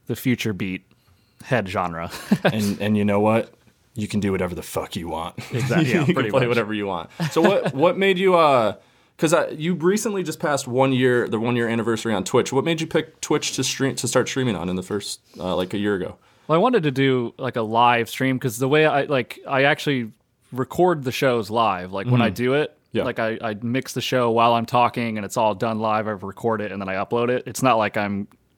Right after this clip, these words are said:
Speaker 1: drag and dropping tracks in Ableton and spending hours, like, coming up with the order. I just literally just do it.
Speaker 2: Right.
Speaker 1: So I was like, "Oh, this would be cool to do, to actually stream it live," 'cause it's, it's no, no added work on my part 'cause I'm already doing it all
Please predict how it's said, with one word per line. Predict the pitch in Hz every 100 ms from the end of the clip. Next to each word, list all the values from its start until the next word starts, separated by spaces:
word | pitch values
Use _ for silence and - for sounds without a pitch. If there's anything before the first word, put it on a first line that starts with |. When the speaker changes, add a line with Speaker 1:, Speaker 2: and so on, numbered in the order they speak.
| _
Speaker 1:
drag | - 123 110
and | 107
dropping | 120 104 107 101
tracks | 127 110 -
in | 101
Ableton | 98 101 - 110
and | 98 95
spending | - 113 104
hours, | 95 95 95 92 87
like, | 98 90 -
coming | - 95 92
up | 87
with | -
the | - 90
order. | - 107 113 117
I | 104
just | 101 95 113
literally | 104 98
just | 90 -
do | 92
it. | 110 127 _ - - -
Speaker 2:
Right. | 113
Speaker 1:
So | 131
I |
was | 120
like, | 113
"Oh, | 156 139
this | 151
would | 139
be | 127
cool | 156 151
to | 123
do, | 117 135
to | - 110
actually | 117 113 110
stream | - 180 196
it | 139
live," | 113 107 104 -
'cause | 95 90
it's, | - -
it's | - - -
no, | 139
no | 127 131 139 131
added | 117 117 101
work | 113 123
on | 110 98
my | 110
part | 113 95 -
'cause |
I'm | 107
already | 113 113 90
doing | 117 113 95
it | 95
all | 95 87